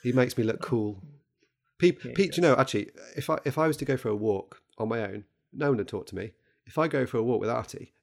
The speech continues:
Speaker 1: every, like, loads of people wanna stop and say hello 'cause they wanna see the dog. So, you know, he makes me cool. <laughs>
Speaker 2: Well, let's, let's get on to that,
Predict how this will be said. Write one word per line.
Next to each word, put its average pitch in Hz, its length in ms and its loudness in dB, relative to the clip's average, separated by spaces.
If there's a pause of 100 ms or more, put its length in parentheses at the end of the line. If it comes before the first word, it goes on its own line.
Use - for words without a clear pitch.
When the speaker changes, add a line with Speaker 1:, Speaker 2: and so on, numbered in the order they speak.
(160)
Speaker 1:
every, 160 320 -6
like, 135 200 -2
loads 160 260 2
of - 40 -8
people 113 180 -2
wanna 104 100 -2
stop - 200 -10
and - 100 -12
say 107 80 -8
hello 101 240 -4
'cause 123 180 -6
they 131 80 0
wanna 131 160 0
see 135 140 -4
the 131 100 -4
dog. 143 220 -4 (160)
So, - 200 -10
you 156 140 -6
know, 143 160 -4 (320)
he 180 120 0
makes 147 200 -2
me 131 60 -10
cool. 117 200 -6 (220)
<laughs> - 80 -10 (720)
Speaker 2:
Well, 220 200 6 (200)
let's, 226 300 0
let's 233 160 -4
get - 160 -2
on 170 160 6
to 143 80 -4
that, 127 220 0